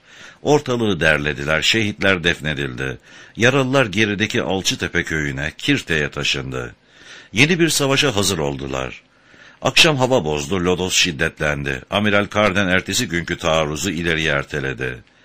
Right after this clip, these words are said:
Kötü hava beş gün sürecek. Bu fırsattan yararlanılarak özellikle girişle geçit arasındaki orta bölgedeki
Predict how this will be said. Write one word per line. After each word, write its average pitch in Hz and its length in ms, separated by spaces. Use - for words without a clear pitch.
Kötü 170 240
hava 165 300
beş 151 200
gün 92 160
sürecek. 78 500
Bu 139 100
fırsattan 95 560
yararlanılarak 80 920
özellikle 117 520
girişle 104 420
geçit 90 320
arasındaki 78 640
orta 98 420
bölgedeki 78 600